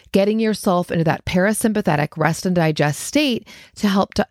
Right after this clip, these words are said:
to help support digestion and immune function. And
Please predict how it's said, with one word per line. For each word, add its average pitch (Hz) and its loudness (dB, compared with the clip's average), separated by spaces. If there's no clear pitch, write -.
to 220 0
help 226 0
support 202 -2
digestion 165 0
and 160 0
immune 220 -2
function. 147 -4
And 196 0